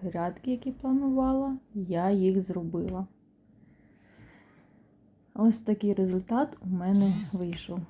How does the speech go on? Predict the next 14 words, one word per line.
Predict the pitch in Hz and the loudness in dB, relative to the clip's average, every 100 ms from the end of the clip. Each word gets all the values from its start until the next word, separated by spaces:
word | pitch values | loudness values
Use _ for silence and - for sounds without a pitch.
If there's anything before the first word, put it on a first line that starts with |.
| - - - - - - - _ _ - | -16 -20 -20 -20 -20 -20 -20 _ _ -4
Тут | 220 208 196 | -2 2 0
ще | 185 175 | 0 -2
залишилась | 185 180 180 - 190 185 | -2 0 -4 -4 -4 4
містинка. | 233 233 - 320 339 311 302 - - - _ | 4 4 0 -4 -4 -6 -6 -8 -20 -20 _
Я | 208 202 | -2 2
навесні | 185 175 185 - 185 180 | 2 0 -4 -4 -4 -4
або | - 226 220 226 | 0 2 4 4
дороблю | 190 180 165 170 | 4 2 0 -2
тут | 160 170 165 147 | -4 -6 -8 -8
ще | 170 | -6
грядочку, | 175 220 311 294 262 - 277 277 - | -2 0 0 -2 -8 -10 -8 -8 -10
або | 214 185 180 185 226 277 311 - - _ _ _ _ _ | -4 -2 -2 0 2 2 -2 -6 -20 _ _ _ _ _
щось | - 214 226 | -2 0 0
придумаю. | 208 160 175 156 156 165 | -2 -2 0 0 0 -2